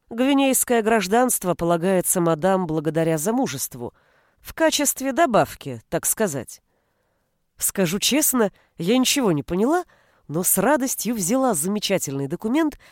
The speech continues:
в зелёной обложке, не догадываясь, что однажды он будет жечь мне руки, что снова стану французской гражданкой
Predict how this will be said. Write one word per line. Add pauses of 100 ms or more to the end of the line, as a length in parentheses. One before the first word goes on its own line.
(160)
в
зелёной
обложке, (380)
не
догадываясь, (360)
что
однажды (300)
он
будет
жечь
мне
руки, (640)
что
снова (160)
стану
французской
гражданкой